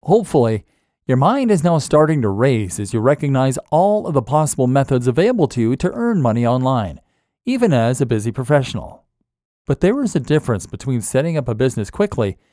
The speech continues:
and setting up a business that will be successful quickly. And this is where your knowledge as a business professional will come in handy.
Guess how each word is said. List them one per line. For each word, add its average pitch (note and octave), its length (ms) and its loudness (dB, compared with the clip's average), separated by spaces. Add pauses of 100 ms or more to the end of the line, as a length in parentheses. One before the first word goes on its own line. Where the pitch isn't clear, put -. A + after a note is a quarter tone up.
(360)
and C3 100 -2
setting C#4 360 -2
up - 100 -4
a D3 80 4
business C#3+ 440 0
that D3 100 0
will D#3 100 -2
be D#3+ 140 0
successful F#3 600 0
quickly. - 560 -8 (680)
And B2+ 120 0
this A#3+ 200 0
is F#3+ 160 0
where F3 160 4
your C#3+ 120 4
knowledge C3 400 0
as B2 140 -2
a A2+ 80 2
business B2 380 0
professional D#3 640 -2
will F3 100 -2
come A2+ 180 -2
in A2 80 -2
handy. A#2 480 -4